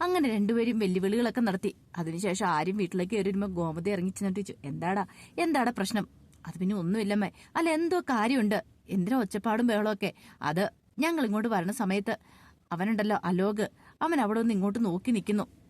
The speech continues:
അപ്പൊ അത് ഞങ്ങൾ ചോദിച്ചു കഴിഞ്ഞപ്പോ അവന് ഇഷ്ടപ്പെട്ടില്ല." അപ്പോഴേക്കും ഗോമതിക്ക് കാര്യം എന്താന്ന് മനസ്സിലായി. ഗോമതി പറഞ്ഞു, "ഹും, സാരമില്ലടാ മോനെ,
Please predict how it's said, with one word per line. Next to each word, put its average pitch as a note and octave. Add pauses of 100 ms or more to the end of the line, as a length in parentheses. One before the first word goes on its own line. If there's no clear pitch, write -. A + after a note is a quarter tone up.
(240)
അപ്പൊ F3
അത് F3+
ഞങ്ങൾ G3+
ചോദിച്ചു G3
കഴിഞ്ഞപ്പോ A3+
അവന് G#3+
ഇഷ്ടപ്പെട്ടില്ല." A3 (600)
അപ്പോഴേക്കും D4+
ഗോമതിക്ക് A#3
കാര്യം G#3+
എന്താന്ന് G#3+
മനസ്സിലായി. F#3+
ഗോമതി F3
പറഞ്ഞു, G3+ (240)
"ഹും, F#3+ (540)
സാരമില്ലടാ G3
മോനെ, G3